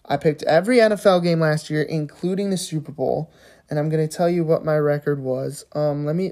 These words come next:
let me find it. Let me find it. Um, we'll find it. We'll find it.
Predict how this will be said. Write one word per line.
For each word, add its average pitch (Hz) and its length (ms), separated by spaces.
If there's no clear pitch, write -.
let 160 100
me 175 60
find 139 280
it. 135 60
Let 147 80
me 151 80
find 101 260
it. - 140
Um, 170 1300
we'll 151 120
find - 300
it. - 80
We'll - 120
find - 300
it. 156 140